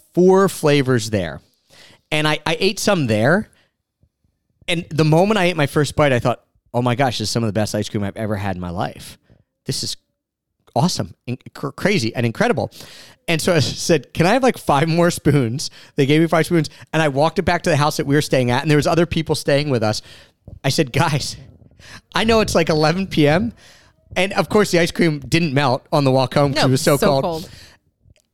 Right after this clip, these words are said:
Speaker 1: "You gotta eat this ice cream." And so we all sat around eating this ice cream, and everyone was blown away by Made by Marcus in Calgary. So
Speaker 2: Good spot.
Speaker 1: eh, to the point that I remember thinking, "I wanna bring this ice cream shop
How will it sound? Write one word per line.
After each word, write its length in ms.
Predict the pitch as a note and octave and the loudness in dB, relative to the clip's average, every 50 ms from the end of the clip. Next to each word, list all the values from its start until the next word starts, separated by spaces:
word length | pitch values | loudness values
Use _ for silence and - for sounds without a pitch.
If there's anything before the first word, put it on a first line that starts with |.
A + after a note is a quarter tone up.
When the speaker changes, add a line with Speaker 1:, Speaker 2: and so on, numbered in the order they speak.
| _ _ _ | _ _ _
Speaker 1:
"You 180 | - E3 D#3+ D#3 | -2 0 0 2
gotta 280 | C3+ F#3 F3 E3+ F3 E3+ | 2 2 0 0 0 0
eat 140 | D3 C3+ - | -2 -2 0
this 140 | C#3 B2 | 0 0
ice 180 | C3+ C3 D#3 - | 2 0 0 0
cream." 200 | - A#2 F#2 E2 - _ _ _ - | -4 -6 -6 -8 -8 _ _ _ -4
And 100 | D3 C#3+ | -4 -2
so 160 | - - E3 D#3 | 0 2 2 2
we 100 | D3 D3 | 4 2
all 140 | D3 D#3 D#3+ | 2 2 0
sat 220 | - - F3+ D#3+ | 0 0 0 2
around 260 | D3+ D#3+ D#3 D3+ C#3+ - | 2 2 2 2 0 0
eating 240 | D3+ C#3+ C#3 C#3+ C#3+ C3 | 0 0 2 2 2 2
this 140 | B2+ A#2+ | 2 2
ice 180 | C3 B2+ C3+ - | 2 0 0 0
cream, 260 | - - A#2+ A2+ A2+ - | -2 -2 -2 -2 -2 -2
and 100 | B2 A#2 | -2 -2
everyone 360 | A#2+ A#2+ C3 C#3 C3 B2+ B2+ A#2+ | 0 0 2 2 2 2 2 0
was 120 | A#2 G#2 | -2 -4
blown 360 | - - - A#2 A#2 A#2+ B2+ C3+ | -4 -4 -2 0 0 2 0 0
away 280 | C3 A#2 A#2+ A#2+ A#2+ | 0 0 0 0 0
by 160 | G#2 A2 G#2 G2+ | -2 -2 -4 -4
Made 280 | G2 G#2 G#2 A2 G#2+ | -2 -2 -2 -2 -2
by 120 | G#2 G#2 G#2 | -2 -2 -2
Marcus 480 | G2 G#2 G#2+ A2 - - F#2+ - - - - - _ _ _ - | -2 -2 -4 -4 -4 -6 -8 -8 -8 -12 -14 -20 _ _ _ -10
in 140 | A2 G#2+ G2 | -8 -8 -4
Calgary. 400 | - G#2 A#2 A#2+ - - - - | -4 -4 -4 -4 -6 -10 -12 -10
So 400 | - - - A#2+ A2 G#2+ G2 - - - - - | -8 -4 -2 0 0 0 0 -4 -8 -18 -20 -12
Speaker 2:
Good 160 | - G3 G3 - | -10 -10 -8 -8
spot. 320 | - - B3 C#4+ C4+ - _ - | -4 -2 0 0 -2 -2 _ -8
Speaker 1:
eh, 100 | D#3+ - - - - | -8 -8 -8 -8 -4
to 120 | - G3 G#3+ | -2 0 0
the 80 | A3 | 0
point 340 | - - - G3+ G#3+ G#3+ F3 | 0 0 0 0 0 0 0
that 120 | F3+ E3 - | -2 -4 -2
I 140 | - D#3 E3 | -2 -2 -2
remember 300 | F#3 F#3 F#3 F3+ F3 E3 | 0 0 0 -2 -2 -2
thinking, 440 | D3+ - E3+ D3+ - D#3+ C#3 B2+ A#2 _ _ _ _ _ _ _ _ _ _ _ _ _ _ _ _ _ _ _ _ _ _ _ _ _ - - _ - | -4 -4 -4 -4 -2 -4 -4 -6 -8 _ _ _ _ _ _ _ _ _ _ _ _ _ _ _ _ _ _ _ _ _ _ _ _ _ -20 -20 _ -4
"I 120 | - C#3 D#3+ | -2 -2 0
wanna 220 | D#3 D#3+ F3 E3+ | 2 2 2 0
bring 300 | C#3+ A#2+ D3+ D#3 D#3 C#3+ | 0 0 0 0 0 2
this 200 | C3+ C#3+ - - - | 0 0 0 0 -2
ice 200 | B2+ B2 C3 - | -2 0 0 0
cream 220 | - - E3+ E3+ E3 | -2 -2 0 0 0
shop 420 | - - F3 E3+ F3 A#2 - _ | 0 0 0 0 0 -2 -6 _